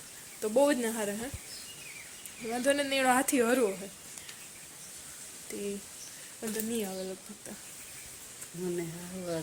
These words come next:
Speaker 2: થઈ ગઈ તૈયાર.
Speaker 1: હા, સાસુમાઈ પર રેડી થઈ ગયા. ઈ કે ને પેલા આપણે બે ત્યાં થઈ જાય તો એની પછી
Speaker 2: પછી
Speaker 1: તૈયાર કરવા.
Speaker 2: ગોપાલિયાને તૈયાર કરવો હલબો લાગે.
Speaker 1: હલબો લાગે. એ પેલા ફેરે હે ને તે મણી જરા કંઈ થાય કે ભેગી જાય, ન કરતા ફૂઈને ગમે જાય તો દેવરાવે તો હાલે.
Speaker 2: રોવે તો
Speaker 1: પણ
Speaker 2: ન
Speaker 1: રોવે તો પાછો નો રીએ.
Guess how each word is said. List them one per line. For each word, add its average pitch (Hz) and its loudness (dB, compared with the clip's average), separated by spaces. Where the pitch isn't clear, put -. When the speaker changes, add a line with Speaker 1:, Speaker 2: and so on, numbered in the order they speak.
Speaker 2:
થઈ 156 -2
ગઈ 156 -2
તૈયાર. 160 -2
Speaker 1:
હા, 196 -2
સાસુમાઈ 247 0
પર 220 -2
રેડી 214 2
થઈ 220 -4
ગયા. 208 -8
ઈ 254 0
કે 269 4
ને 262 4
પેલા 247 2
આપણે 240 0
બે 226 -2
ત્યાં 233 -2
થઈ 254 -4
જાય 269 6
તો 233 -2
એની 233 2
પછી - -
Speaker 2:
પછી 226 -2
Speaker 1:
તૈયાર 220 2
કરવા. 165 0
Speaker 2:
ગોપાલિયાને 208 4
તૈયાર 196 2
કરવો 180 -2
હલબો 170 -2
લાગે. 156 -4
Speaker 1:
હલબો 196 -4
લાગે. 190 -4
એ 226 2
પેલા 269 8
ફેરે 302 6
હે 311 4
ને 294 0
તે 240 0
મણી 254 0
જરા 247 6
કંઈ 247 -2
થાય 277 4
કે 208 -4
ભેગી 240 0
જાય, 220 0
ન 226 -2
કરતા 247 -2
ફૂઈને 240 0
ગમે 233 0
જાય 233 4
તો 202 -2
દેવરાવે 214 2
તો 202 -6
હાલે. 226 6
Speaker 2:
રોવે 180 -4
તો 170 -6
Speaker 1:
પણ 226 4
Speaker 2:
ન 220 4
Speaker 1:
રોવે 254 12
તો 240 6
પાછો 247 8
નો 240 6
રીએ. 202 4